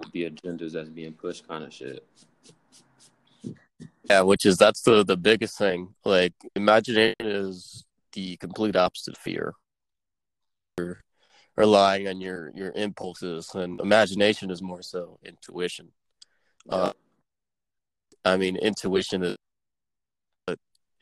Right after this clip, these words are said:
Speaker 2: extreme level of it, I think, like, 'cause we all get intuition impulse, but we don't all necessarily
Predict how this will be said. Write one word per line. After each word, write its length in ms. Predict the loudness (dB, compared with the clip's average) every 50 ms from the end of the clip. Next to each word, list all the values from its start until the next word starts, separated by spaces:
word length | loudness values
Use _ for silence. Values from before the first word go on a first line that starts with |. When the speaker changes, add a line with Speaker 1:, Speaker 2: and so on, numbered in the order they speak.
| _ _ _ _ _ _
Speaker 2:
extreme 480 | -6 -6 -6 -6 -2 0 0 0 0 0
level 440 | 2 2 2 2 2 -2 -4 -4 -4
of 140 | -4 -4 -6
it, 120 | -8 -8 -8 -6
I 100 | -6 -6 -4
think, 280 | -4 -6 -6 -6 -8 -10 _ _ -12
like, 200 | -10 -10 -10 -12 -16 _ -8 -6
'cause 260 | -6 -6 -6 -6 -6
we 160 | -2 2 4
all 200 | 4 4 4 2
get 220 | 0 -2 -2 0 0
intuition 680 | -2 -4 -4 -4 -4 -4 -2 -2 -2 -2 -2 0 2
impulse, 460 | 2 2 2 -2 _ -8 -8 -8 -4 0
but 220 | 0 2 2 0 -2
we 100 | -2 2
don't 180 | 2 2 4 4 2
all 240 | 2 4 4 2 0
necessarily 840 | -2 -2 -2 -4 -4 -2 0 0 0 0 -2 -4 -6 -8 -10 -12